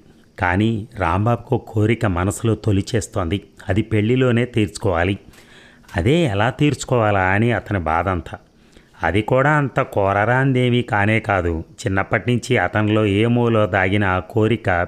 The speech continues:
పెళ్లి దగ్గర పడుతున్న కొద్దీ మహావృక్షం అయిపోయింది.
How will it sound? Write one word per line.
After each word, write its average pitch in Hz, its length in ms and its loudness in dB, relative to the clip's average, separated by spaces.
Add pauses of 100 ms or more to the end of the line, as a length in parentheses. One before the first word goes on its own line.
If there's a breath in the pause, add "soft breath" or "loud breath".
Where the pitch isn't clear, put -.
పెళ్లి 113 240 2
దగ్గర 104 280 0
పడుతున్న 104 380 -2
కొద్దీ 101 340 -4
మహావృక్షం 98 760 -2
అయిపోయింది. 92 540 -2